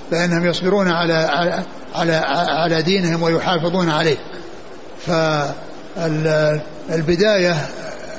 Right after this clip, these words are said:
كما هو معلوم حصلت في قلة وفي غربة، وسيعود الأمر بعد ذلك إلى، إلى قلة وغربة، وهذا في ك-، في زمنه صلى الله عليه وسلم، وكذلك أيضًا في الأزمان المتعددة التي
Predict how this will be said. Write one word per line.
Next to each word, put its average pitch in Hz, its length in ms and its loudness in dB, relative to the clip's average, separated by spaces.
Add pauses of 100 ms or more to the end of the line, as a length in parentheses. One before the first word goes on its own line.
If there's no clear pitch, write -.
(160)
كما 175 220 2
هو 170 120 2
معلوم 170 320 2
حصلت 156 460 0 (340)
في 160 140 2
قلة 180 440 2 (460)
وفي 151 180 0
غربة، 208 420 4 (480)
وسيعود 180 880 4
الأمر 185 320 4
بعد 175 220 4
ذلك 180 500 4 (360)
إلى، 180 500 2
إلى 185 200 4
قلة 185 500 2
وغربة، 160 380 2 (560)
وهذا 214 340 4
في 190 140 2
ك-، 202 220 0
في 185 140 4
زمنه 175 440 2
صلى 175 160 0
الله 160 140 4
عليه 156 80 0
وسلم، 160 340 0 (560)
وكذلك 214 520 4
أيضًا 226 300 4
في 165 100 0
الأزمان 175 460 2
المتعددة 170 880 0
التي 165 420 0